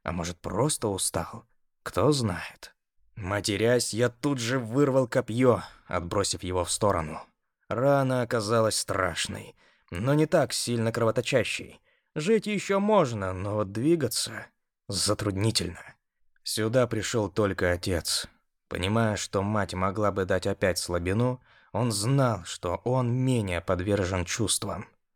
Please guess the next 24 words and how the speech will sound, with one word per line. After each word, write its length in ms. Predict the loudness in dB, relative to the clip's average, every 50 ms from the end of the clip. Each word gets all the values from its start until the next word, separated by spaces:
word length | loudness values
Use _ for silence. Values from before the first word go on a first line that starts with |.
| _ _ _ _ _
А 200 | 0 2 2 4
она 200 | 4 4 2 2
сражалась 560 | 0 0 0 0 0 2 2 2 2 2 0
с 60 | 0
машиной, 640 | 0 -2 -2 -2 0 0 0 0 0 -4 -8 -14 -20 _ _ _ _
судя 300 | _ -6 -2 0 0 0
по 140 | 2 2 0
звукам, 400 | 2 2 -2 -2 0 0 -2 0
возможно, 460 | 0 -2 -2 0 0 0 0 0 -2
даже 280 | 0 0 0 0 0 0
не 120 | -2 0 0
одной. 420 | 0 0 0 0 0 0 0 -2 -4 _ _ _ _ _ _ -20 -20 -20 -20 _ _ _ _ _ _ _ _ _
«Промазал», 960 | -6 -2 0 2 2 2 0 0 0 0 0 0 -2 -4 -4 -8 -12 -18 -20 -20 _ _ _ _
спокойно 560 | -8 -2 0 0 -2 0 -2 -4 -4 -4 -4
сказал 360 | -4 -2 -2 -2 0 0 0
отец, 420 | 0 -2 0 0 0 0 -2 -8 -10 _ _
слегка 460 | _ -4 0 0 0 0 0 -2 0 0
улыбнувшись. 920 | 0 0 0 0 0 0 0 0 -2 -4 -8 -10 -6 -4 -4 -4 -4 -6 -10 _ _ _ _ _ _ _ _ _ _ _ _ _
Поверил 680 | 0 2 4 4 4 4 2 2 4 4 4 2 2 2
три 300 | 0 2 2 2 2 0
тысячи 600 | 0 _ -2 0 0 0 -2 -2 -2 -2 0 2
раз. 560 | 2 4 6 6 6 4 4 0 -4 -6 -8 -10 _ _ _ _ _ _ _ _ _ _
Специально, 840 | -14 -8 -4 -4 -2 0 2 4 6 6 6 4 2 -2 -8 -12 -18 _ _ _ _
уверен. 640 | -2 0 0 2 4 6 6 6 6 4 2 -2